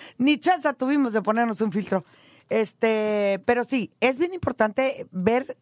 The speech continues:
cómo estamos, eh, vibrando. La ener-, la energía del dinero es una vibración, es, es energía. Entonces, si yo no estoy conectada conscientemente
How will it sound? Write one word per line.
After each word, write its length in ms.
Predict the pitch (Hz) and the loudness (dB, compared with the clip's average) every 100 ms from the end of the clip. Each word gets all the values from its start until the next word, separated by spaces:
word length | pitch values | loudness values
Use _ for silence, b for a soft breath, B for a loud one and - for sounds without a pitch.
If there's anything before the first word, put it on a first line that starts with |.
| _ _ - | _ _ -6
cómo 640 | 233 254 262 269 285 269 - | 2 4 4 0 -2 -4 -2
estamos, 880 | 202 - - 220 233 233 240 - - B B B B - | -4 -4 0 0 0 -2 -4 -6 -20 B B B B -6
eh, 300 | 98 101 92 _ _ _ _ _ _ - | -2 -2 -4 _ _ _ _ _ _ -12
vibrando. 760 | - 170 240 196 226 233 175 - _ _ b b b b | -6 0 2 2 2 0 -4 -12 _ _ b b b b
La 200 | 196 214 226 | 0 2 2
ener-, 280 | 220 196 - | 0 -4 -4
la 140 | 214 220 | -2 0
energía 300 | 220 190 269 | 0 0 0
del 100 | 277 | 0
dinero 220 | 254 226 | 0 0
es 80 | 233 | -2
una 140 | 240 226 | -2 -2
vibración, 640 | 220 165 143 - 196 147 | -2 -4 -6 -4 -4 -4
es, 260 | 180 - - | -6 -8 -2
es 240 | 214 - 277 | 0 0 0
energía. 640 | 247 147 - - 180 - - B B B | 0 -2 -6 -8 -8 -10 -20 B B B
Entonces, 420 | 190 214 196 214 | -2 -2 -2 -4
si 260 | - 226 190 | -4 -6 -6
yo 360 | - 269 254 - | 0 2 2 0
no 200 | 185 190 | -2 -2
estoy 280 | 214 - 247 | -2 -2 -4
conectada 960 | - - 254 208 _ - 196 151 117 _ _ _ _ _ _ _ _ _ _ - 214 214 | -4 -4 -2 -2 _ -2 -2 -2 -12 _ _ _ _ _ _ _ _ _ _ -2 0 0
conscientemente 1200 | 208 - 254 277 285 - 202 190 202 196 - - | -2 -4 0 0 0 -2 -2 -2 -2 -4 -6 -20